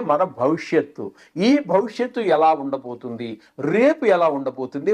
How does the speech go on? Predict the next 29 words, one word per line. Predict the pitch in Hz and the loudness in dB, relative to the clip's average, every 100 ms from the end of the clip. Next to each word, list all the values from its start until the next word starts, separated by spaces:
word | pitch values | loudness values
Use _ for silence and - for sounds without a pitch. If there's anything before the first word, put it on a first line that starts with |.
| 180 123 | 0 4
వారంలో | 156 214 233 233 220 135 143 | 4 4 2 0 0 0 -2
రేపు | 202 214 | -2 4
వారం | 185 175 156 | 4 4 2
ఎలా | 143 139 | 2 0
ఉండబోతుంది, | 135 135 131 190 139 | -4 -8 -8 -6 0
రేపు | 151 208 185 | 0 0 0
నెలలో | 165 175 160 | 0 2 2
ఎలా | 139 127 | 2 -2
ఉండబోతుంది, | 120 110 107 101 101 92 _ _ _ - | -6 -8 -8 -10 -12 -16 _ _ _ 0
రేపు | 151 254 294 - | 2 2 0 -2
సంవత్సరం | 185 208 233 220 | -2 2 2 4
ఎలా | 180 165 | 4 2
ఉండబోతుంది, | 143 139 135 117 127 | -2 -10 -10 -4 2
రాబోయే | 180 233 240 240 226 180 | 2 2 0 0 0 0
నా | 185 160 131 | 0 -2 -6
జీవితకాలం | 170 180 175 160 151 143 | -4 -2 0 2 2 0
అంతా | 131 185 151 | 0 0 2
ఎలా | 139 139 135 | 2 2 -2
ఉంటుంది | 131 117 117 - _ _ _ _ _ - | -10 -10 -10 -12 _ _ _ _ _ -8
అనేటువంటి | 135 156 156 151 123 117 | -2 0 0 -2 -8 -8
తెలుసుకోవడం | 127 127 - 135 139 135 | -8 -8 0 2 2 -4
కోసమే | 143 139 170 285 - _ - | -6 -2 0 0 0 _ -4
మనకి | 170 156 143 | -2 -2 -8
ఈ | 120 | -4
జ్యోతిష్ | 123 135 - | -6 -6 -6
శాస్త్రాన్ని | 127 - 127 120 196 277 - _ 127 | -6 -4 -8 -4 -4 -4 -10 _ -4
మహానుభావులు | 127 131 110 113 143 139 | 0 0 0 -4 -2 -6
మనకు | 107 117 | -6 -8
అందించారు. | 123 - 123 117 | -8 0 0 0